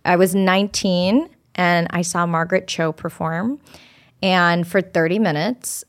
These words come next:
I forgot she was dead. Like, for the first time in two years, I was like,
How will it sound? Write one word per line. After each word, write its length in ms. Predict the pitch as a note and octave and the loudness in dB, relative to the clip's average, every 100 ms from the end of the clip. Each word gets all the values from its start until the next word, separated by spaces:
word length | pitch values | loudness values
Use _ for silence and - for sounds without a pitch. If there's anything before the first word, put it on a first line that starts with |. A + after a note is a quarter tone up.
| - | -2
I 420 | D3+ D#3 - - - _ _ - | 2 2 0 -6 -12 _ _ -18
forgot 460 | - G3 F3+ E3 | -6 0 2 2
she 120 | - E3 | 0 -2
was 200 | F3+ F3 | -2 2
dead. 420 | E3+ A3 - - _ - | 2 2 -2 -12 _ -2
Like, 220 | E3 D3+ - - | 0 0 -6 -4
for 140 | G3 | 0
the 80 | F3 | 0
first 400 | - D#3+ D3+ - | -2 -6 -4 -2
time 340 | F3 D#3+ D3+ - | -2 0 -4 -4
in 160 | E3+ | -4
two 180 | - E3 | -2 -2
years, 420 | D#3+ E3+ D#3 D3+ | 0 0 -2 -2
I 40 | D#3 | -2
was 100 | E3 | -2
like, 160 | D#3 | -4